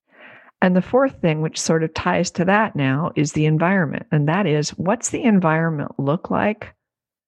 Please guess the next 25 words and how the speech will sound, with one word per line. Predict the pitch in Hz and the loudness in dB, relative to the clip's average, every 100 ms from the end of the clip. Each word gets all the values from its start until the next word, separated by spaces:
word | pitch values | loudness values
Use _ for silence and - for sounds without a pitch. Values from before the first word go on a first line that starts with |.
| _ _ _ _ _ _ _ _ | _ _ _ _ _ _ _ _
where | 202 175 190 | 4 6 6
you | 170 185 | 4 0
handle | - 190 214 190 151 151 | -2 -2 0 2 2 2
your | 147 | 2
finances? | 147 151 156 131 - - - - - _ _ _ _ _ _ _ _ _ _ _ _ _ _ _ _ _ _ _ - | 0 -2 -2 -4 -6 -8 -8 -8 -8 _ _ _ _ _ _ _ _ _ _ _ _ _ _ _ _ _ _ _ -4
Do | 165 | 0
you | |
have | 160 151 | 2 0
a | |
nice | 147 143 - | 0 0 -2
clean | - 147 143 | -2 0 0
desk | 147 156 214 - - - _ _ - | 2 0 -2 -4 -10 -14 _ _ -4
where | 160 | 0
you | 151 165 | 0 2
handle | 175 175 170 | 2 2 2
those | 180 180 | 2 2
finances, | 165 165 180 190 190 196 - | -2 -2 -2 0 0 0 0
or | 151 160 | -2 0
even | 180 160 180 | 0 0 0
a | 165 | 0
corner | - 165 160 160 | 0 0 2 4
of | 156 | 2
a | 156 | 2
room | 147 147 151 | 2 2 2
that's | 160 - - | 0 -2 -4